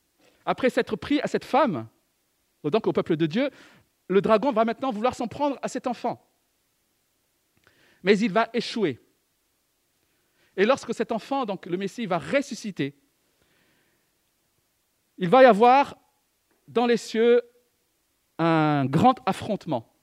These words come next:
Un affrontement éclate dans le ciel. Et l'ange Michel, celui qui est décrit, celui qu'on voit ici dans le chapitre Daniel, on le retrouve dans Apocalypse douze, justement. L'ange Michel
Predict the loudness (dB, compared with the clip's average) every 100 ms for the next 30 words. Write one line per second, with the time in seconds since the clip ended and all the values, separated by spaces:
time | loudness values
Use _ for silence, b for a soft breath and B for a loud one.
0 | _ _ _ _ _ _ _ _ -6 -4
1 | -2 -4 -6 -2 -2 0 -2 0 -2 -4
2 | -4 -8 -8 -14 _ _ _ _ _ _
3 | _ _ _ _ _ _ _ _ _ b
4 | b b b b 4 4 4 -2 _ 0
5 | 2 4 2 0 0 2 2 2 -2 -4
6 | -2 -2 -2 -2 -4 -6 -12 -20 -10 -8
7 | -6 -6 -2 -2 -2 -6 -6 -8 -12 -8
8 | -4 -2 -2 -4 -4 -6 -6 -6 -6 -4
9 | -6 -4 -6 -8 -8 -4 -4 -4 -10 -12
10 | -12 -14 _ b b b b b b b
11 | b 2 4 4 2 -4 0 0 0 -2